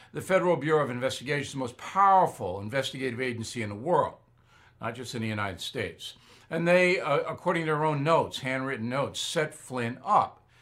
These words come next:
So the Attorney General Barr said, "Look, we're not gonna go ahead with this any longer," even though, uh, General Flynn did plead guilty initially to lying to an F B I agent.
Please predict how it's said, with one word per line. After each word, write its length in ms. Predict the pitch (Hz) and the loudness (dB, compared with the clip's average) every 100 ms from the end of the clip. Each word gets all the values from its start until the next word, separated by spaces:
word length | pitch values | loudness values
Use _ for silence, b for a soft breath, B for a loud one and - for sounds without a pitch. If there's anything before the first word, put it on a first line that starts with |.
| b b b b | b b b b
So 200 | - 151 | 0 2
the 100 | 151 | 0
Attorney 300 | 151 151 135 | 0 0 0
General 320 | 139 156 127 | 0 0 0
Barr 340 | 156 180 165 | 4 6 6
said, 180 | - 139 | 2 -4
"Look, 220 | 135 135 | -4 -4
we're 80 | 151 | -2
not 160 | 160 151 | -2 -2
gonna 140 | 131 | -2
go 160 | 123 123 | -2 0
ahead 240 | 147 214 | 0 0
with 120 | 156 | -4
this 200 | 123 - | -6 -10
any 100 | 107 | -8
longer," 320 | 101 98 98 | -8 -6 -4
even 220 | 117 123 123 | -4 -4 -2
though, 260 | 117 120 B B B B | -2 -4 B B B B
uh, 360 | - 120 117 117 | -2 2 4 2
General 320 | 113 135 127 | 0 -2 -4
Flynn 260 | - 123 113 | -6 -6 -4
did 240 | 135 - | -4 -4
plead 540 | - - 135 143 135 107 | -8 -12 -6 -4 -4 -2
guilty 380 | 143 156 135 | 0 0 0
initially 540 | 113 139 143 120 101 101 | -4 -4 -6 -8 -8 -6
to 100 | 107 | -6
lying 380 | 104 110 113 113 | 0 2 2 -2
to 120 | 110 | -8
an 60 | 101 | -10
F 120 | 95 | -10
B 140 | 101 | -8
I 220 | 90 87 - | -8 -8 -2
agent. 420 | 143 143 - | -2 -2 -6